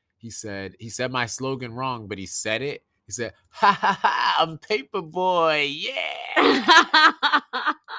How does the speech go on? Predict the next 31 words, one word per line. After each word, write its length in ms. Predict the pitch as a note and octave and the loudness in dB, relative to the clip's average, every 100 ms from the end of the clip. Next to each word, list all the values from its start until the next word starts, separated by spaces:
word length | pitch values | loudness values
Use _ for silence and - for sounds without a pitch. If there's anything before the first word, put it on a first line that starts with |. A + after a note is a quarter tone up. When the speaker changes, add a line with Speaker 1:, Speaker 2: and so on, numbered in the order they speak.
| - | -12
Speaker 1:
You 200 | C3 B2+ | -10 -10
know, 280 | B2 B2 D3 C3+ | -6 -4 -4 -6
and 140 | B2 | -8
I, 100 | A#2+ - | -8 -10
he 140 | B2 | -12
was 180 | C#3 C3 | -12 -14
feeling 300 | - B2+ B2+ | -14 -14 -10
good. 240 | C#3+ B2 - | -8 -8 -6
So 260 | C3+ A#2+ - _ _ _ | -6 -6 -10 _ _ _
but, 260 | - F#3 - | -6 -6 -4
you 140 | G#3 | -2
know, 260 | G3+ F#3 E3+ _ _ | 0 0 -2 _ _
my, 280 | D3 F3+ D#3+ | -2 0 0
my 180 | E3+ E3 | -2 -4
point 320 | - G#3 F3 | -6 -8 -6
in 240 | E3 C3 | -8 -8
bringing 300 | A2 E3 D3 | -4 -4 -2
that 160 | C#3 C#3 | -2 -2
up 120 | C#3+ | -4
is 120 | B2+ A#2+ | -8 -10
not 220 | C#3 C#3+ - | -8 -8 -10
to 80 | G#2+ | -20
name 480 | G2+ C3 D#3 D#3+ B2+ | -12 -8 -8 -8 -12
drop, 400 | F#2 F2 F2 - A#2 | -12 -12 -12 -16 -14
not 240 | B2+ - | -12 -12
p-, 100 | - | -14
to 100 | - | -12
political 380 | A3+ A#3+ A3 F#3 | -8 -4 -4 -4
Speaker 2:
No. 80 | A#2+ | -6
Speaker 1:
name 220 | D#3 C#3+ | -8 -6
drop, 180 | A#2+ | -6